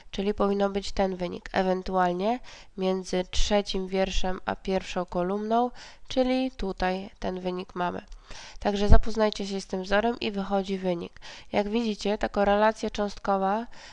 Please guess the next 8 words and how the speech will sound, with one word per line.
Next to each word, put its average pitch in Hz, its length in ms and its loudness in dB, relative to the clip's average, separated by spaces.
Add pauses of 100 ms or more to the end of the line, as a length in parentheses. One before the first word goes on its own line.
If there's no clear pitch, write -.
(120)
e, 185 380 2
w - 120 -8
tym 202 160 -4
momencie 196 580 -2
jest 196 320 0
bliska 190 600 -4 (300)
temu 202 280 -2
wynikowi, 190 800 -4